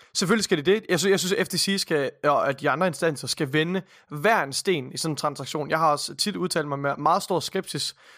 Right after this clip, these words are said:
omkring, eller forsigtighed omkring den her type handler. Og det synes jeg bare, uanset hvad, så, så, så, så, så skal de her, øh, så, så, altså, ja, så, så, så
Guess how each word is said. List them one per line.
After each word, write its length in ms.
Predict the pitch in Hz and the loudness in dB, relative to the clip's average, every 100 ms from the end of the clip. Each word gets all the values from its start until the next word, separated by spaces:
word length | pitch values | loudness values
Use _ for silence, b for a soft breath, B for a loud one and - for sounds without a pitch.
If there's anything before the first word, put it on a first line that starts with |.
| B | B
omkring, 360 | 156 151 170 151 | -4 0 -2 0
eller 140 | 139 | -4
forsigtighed 520 | 139 135 - 254 175 147 | -2 0 2 2 0 -2
omkring 300 | 135 156 131 | -2 -4 -2
den 100 | 147 | -4
her 60 | |
type 300 | 135 143 143 | -2 -4 -2
handler. 280 | 135 156 131 - b b b | -2 -2 -4 -8 b b b
Og 100 | 151 | -2
det 80 | 151 | 0
synes 120 | 180 | -2
jeg 80 | 175 | 4
bare, 240 | 156 151 | 4 4
uanset 320 | 214 208 185 | 0 0 2
hvad, 240 | 151 156 196 | 2 2 0
så, 240 | - 196 - | -4 -4 -2
så, 160 | - | -2
så, 380 | 180 202 180 156 | 2 2 4 2
så, 280 | 135 196 165 | 2 -2 -2
så 140 | - 180 | -4 -2
skal 260 | - 175 | -2 -2
de 60 | 190 | 0
her, 220 | 190 160 139 b b b b b | 2 2 0 b b b b b
øh, 420 | 156 151 139 135 131 | 2 4 4 2 0
så, 120 | 165 | 0
så, 200 | - - - | 0 -2 -4
altså, 240 | 135 143 131 _ _ _ | -2 -2 -4 _ _ _
ja, 140 | 156 147 _ - | -2 -2 _ -4
så, 100 | 185 | -2
så, 200 | 175 160 | 0 -2
så 160 | 185 | -4